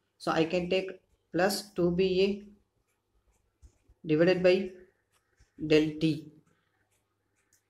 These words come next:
Right? So substitute the value two into the value of B is given, four into ten power minus two Tesla.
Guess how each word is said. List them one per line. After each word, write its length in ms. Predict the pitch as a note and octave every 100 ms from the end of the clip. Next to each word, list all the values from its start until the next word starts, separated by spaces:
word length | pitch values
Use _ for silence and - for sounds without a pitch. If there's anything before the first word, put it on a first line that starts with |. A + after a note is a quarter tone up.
| _ _ -
Right? 340 | E3 F3 - - - - _
So 100 | -
substitute 480 | F3 F3 - A#3 A3+
the 100 | A3
value 420 | G3 G3 G3 A#3 - - _ _ _ _ _ _ _ _ _ G#3
two 120 | G#3+
into 520 | G3 F3 G3 A#3 - _ _ _
the 80 | E3
value 280 | E3+ F#3+ G3+
of 220 | G3+ F3
B 180 | G3 G3+
is 120 | G3
given, 400 | F3+ F#3 G3+ A#3 - _ _ _ _
four 240 | G3 G3+
into 180 | G3+ G3+
ten 180 | F#3+ F3+
power 120 | F#3+
minus 300 | F3 F3+ F#3
two 120 | G3
Tesla. 500 | F#3 F3+ G3 G3 G3